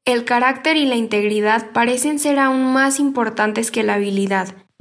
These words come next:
Mientras Primera de Reyes dice que Salomón hizo todas las vasijas, siete cuarenta y ocho, es más probable que comisionó el trabajo.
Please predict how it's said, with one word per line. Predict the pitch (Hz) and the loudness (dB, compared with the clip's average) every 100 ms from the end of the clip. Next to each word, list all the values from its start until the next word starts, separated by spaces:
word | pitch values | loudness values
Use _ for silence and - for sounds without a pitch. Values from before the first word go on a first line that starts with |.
| - - | -18 -2
Mientras | 269 262 240 240 240 | 0 2 0 -2 -2
Primera | 254 254 262 294 330 | -2 0 2 2 2
de | 277 | 0
Reyes | 226 214 214 214 | 0 0 0 0
dice | 214 226 254 | 0 -2 -2
que | 247 247 | -2 -2
Salomón | 214 208 208 214 220 | 0 0 0 0 -2
hizo | 226 226 233 | -2 -2 -4
todas | 226 226 226 226 | -2 0 2 0
las | 226 208 | 0 -2
vasijas, | 202 196 233 226 233 285 - | -2 -4 -4 -2 -2 -2 -6
siete | - - 240 233 226 | -6 -2 -2 -2 -4
cuarenta | 214 208 196 190 | -2 -2 -2 -2
y | 202 | -2
ocho, | 214 214 226 - - - _ _ _ | 0 -2 -4 -4 -12 -20 _ _ _
es | 262 269 | 0 2
más | 320 339 | 2 0
probable | - 302 294 277 277 | 0 0 2 2 2
que | 277 240 | 0 -2
comisionó | 226 214 214 214 208 214 | -2 -2 0 0 0 0
el | 214 | 0
trabajo. | 214 208 196 196 190 | 0 2 2 0 -8